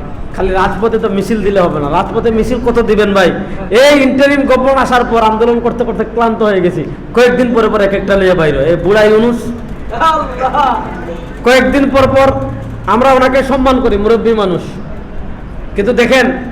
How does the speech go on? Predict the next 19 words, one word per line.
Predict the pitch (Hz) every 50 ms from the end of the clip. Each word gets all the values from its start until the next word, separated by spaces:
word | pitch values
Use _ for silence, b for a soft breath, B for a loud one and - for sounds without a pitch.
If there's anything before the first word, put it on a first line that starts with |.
| - - - - - - -
তারা | 220 226 233
রাষ্ট্র | 233 226 196 - - 226
ক্ষমতায় | 202 247 247 254 247 233
আসার | 220 - 226 226 - 190
পর | 208 190 170 151 - - - - - - - - - - -
ইসলামের | 220 208 - - 247 240 247 254 240
কোনো | 240 233 233 226 220
স্বার্থ | 220 220 202 - -
দেখছে | 208 190 170 170 - - 180 156
না। | 135 120 - - - - - - - - - - - - 554 571 571 - - - - - - - -
এই | 202 214
কয়েকটা | 214 214 262 269 262 262 262 262 262
আছে, | 254 254 269
এই | 269 277 294 294 294 294 269 254
মুর্শিদা | 254 254 - - 262 269 269 269 262
কি | 262 - 262
জানি | 240 254 247 247
একটা | 240 233 - 233 240
আছে, | 226 220 226 226